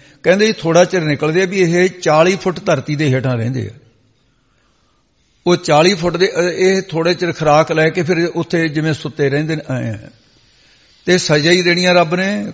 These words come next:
ਖਬਰ ਹੈ ਕਈਆਂ ਨੂੰ ਤਾਂ ਨਾਮ ਜਿਹੜੇ ਜਪਦੇ ਨੇ ਉੱਥੇ ਫਾਹੇ ਦਿੱਤਾ ਹੋਊਗਾ ਵੀ ਇੱਥੇ ਚੱਲੋ ਤੁਸੀਂ, ਉਹ ਤਾਂ ਦੇਖ ਹੀ ਲਿਆ ਨਾ ਅੱਖਾਂ ਦੇ ਵਿੱਚ।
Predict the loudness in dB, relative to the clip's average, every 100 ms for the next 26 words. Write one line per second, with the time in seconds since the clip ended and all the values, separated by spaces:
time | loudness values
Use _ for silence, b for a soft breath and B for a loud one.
0 | -4 0 2 0 0 0 -2 2 2 4
1 | 2 0 2 2 2 2 0 0 0 0
2 | 2 4 4 0 0 2 2 0 0 -4
3 | -4 -2 -4 -6 -8 -10 -12 _ _ _
4 | -6 -2 0 0 0 2 2 0 -2 -4
5 | -8 -10 -10 -12